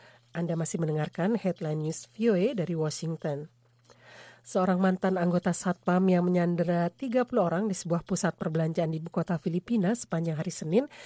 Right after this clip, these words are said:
kini berada di dalam tahanan. Drama penyanderaan dimulai Senin pagi sewaktu tersangka melepaskan tembakan dan mencederai seorang anggota Satpam ketika ia memasuki kompleks perbenjala-, perbelanjaan Vira di San Juan City,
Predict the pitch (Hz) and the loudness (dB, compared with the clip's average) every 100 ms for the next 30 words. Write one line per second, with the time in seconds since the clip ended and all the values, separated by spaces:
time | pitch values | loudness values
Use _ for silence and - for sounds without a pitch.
0 | - - - 247 269 190 180 156 180 185 | -20 -12 -2 0 0 0 2 4 4 4
1 | 170 156 151 156 147 - 170 160 165 - | 2 0 0 -2 -4 -2 2 2 0 -12
2 | - - - 160 156 147 156 151 147 160 | -20 -14 0 2 2 -2 -2 -2 0 0
3 | 165 196 208 165 160 156 160 160 156 156 | 2 2 2 2 0 0 -2 -2 -2 -2
4 | 151 175 262 277 - 170 165 - 160 - | -2 -2 -2 -2 -2 -2 -2 -4 -4 -2
5 | 165 160 196 185 - 151 - 170 175 170 | -4 -2 0 0 0 -4 -4 -4 -2 -2
6 | 160 160 - 202 170 - - - - 208 | 0 -2 0 0 0 -4 -20 -18 0 4
7 | 240 233 220 185 196 220 233 160 170 170 | 4 4 2 2 4 4 4 0 -2 -4
8 | 170 156 160 160 170 - 156 202 254 254 | -2 -2 -2 -2 -2 -2 0 2 2 0
9 | 185 - - 165 170 165 170 165 160 147 | -2 -2 -4 -2 0 2 2 2 0 -2
10 | - - 208 208 - 220 220 208 - - | -4 -2 0 0 2 0 2 0 0 -4
11 | 165 165 165 165 - - 240 190 185 170 | -2 0 2 0 -2 0 2 4 4 4
12 | 165 175 170 190 226 165 220 175 160 - | 2 0 0 0 2 2 2 0 -2 -2
13 | 160 156 160 156 143 - 285 | -2 -2 -2 -4 -4 -2 -2